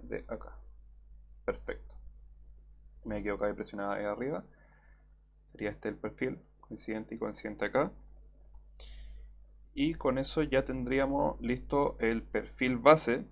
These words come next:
que requerimos para poder hacer lo que vendría siendo, estamos dibujando, por si no se habían dado cuenta, el, el mango del, de nuestra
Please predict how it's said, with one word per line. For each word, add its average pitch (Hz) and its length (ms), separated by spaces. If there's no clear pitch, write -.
que 131 340
requerimos 127 720
para 123 300
poder 120 420
hacer 120 260
lo 120 100
que 113 60
vendría 113 240
siendo, 120 220
estamos 120 240
dibujando, 120 360
por 117 140
si - 80
no 110 60
se 113 100
habían 113 140
dado 113 160
cuenta, 113 260
el, 107 220
el 104 160
mango 110 400
del, 104 280
de 107 140
nuestra 104 560